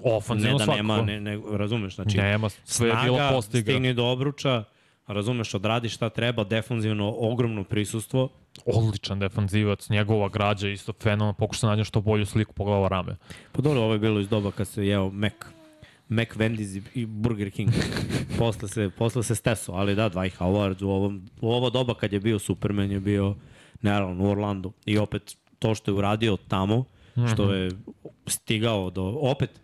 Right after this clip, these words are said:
Speaker 2: ja sam pričao mnogima kada su u Bubble igrali, protiv, uh,
Speaker 1: Denver.
Speaker 2: Denvera, da će on čuvati Jokića, jer je najpokretljiviji
Speaker 1: Naravno.
Speaker 2: i najbolji defanzivac, bolji na-, od svega što su imali na poziciji centra.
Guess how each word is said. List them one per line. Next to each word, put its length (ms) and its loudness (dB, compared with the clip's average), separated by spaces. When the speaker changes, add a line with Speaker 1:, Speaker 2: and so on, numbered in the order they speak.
Speaker 2:
ja 140 0
sam 140 -6
pričao 520 0
mnogima 400 0
kada 220 -4
su 160 -6
u 40 -2
Bubble 380 -2
igrali, 340 0
protiv, 420 0
uh, 360 0
Speaker 1:
Denver. 300 0
Speaker 2:
Denvera, 320 2
da 120 -2
će 140 -2
on 180 2
čuvati 400 -4
Jokića, 440 -2
jer 160 0
je 80 -2
najpokretljiviji 560 2
Speaker 1:
Naravno. 180 0
Speaker 2:
i 40 -2
najbolji 380 -2
defanzivac, 540 -2
bolji 420 -2
na-, 200 -10
od 180 -6
svega 320 0
što 120 -8
su 140 -4
imali 240 0
na 120 -4
poziciji 480 -6
centra. 420 -4